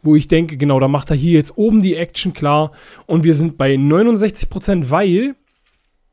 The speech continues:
prozentetechnisch hätten wir theoretisch vor dem Kampf verloren. Weil wir hatten zweiundneunzig zu dreiundneunzig noch was.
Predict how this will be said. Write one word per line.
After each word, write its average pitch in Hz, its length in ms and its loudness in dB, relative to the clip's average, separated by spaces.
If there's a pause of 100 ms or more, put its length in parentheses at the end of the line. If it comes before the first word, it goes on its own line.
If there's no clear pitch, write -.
(280)
prozentetechnisch 170 880 0
hätten 156 160 -2
wir 143 100 -2
theoretisch 165 960 0 (260)
vor 147 380 4
dem 190 180 2
Kampf 233 440 -4 (240)
verloren. 170 600 -2 (580)
Weil 151 340 0
wir 151 140 0
hatten 143 240 -4
zweiundneunzig 190 840 -2
zu 170 240 -4
dreiundneunzig 151 800 -2
noch 165 260 -2
was. 165 300 -4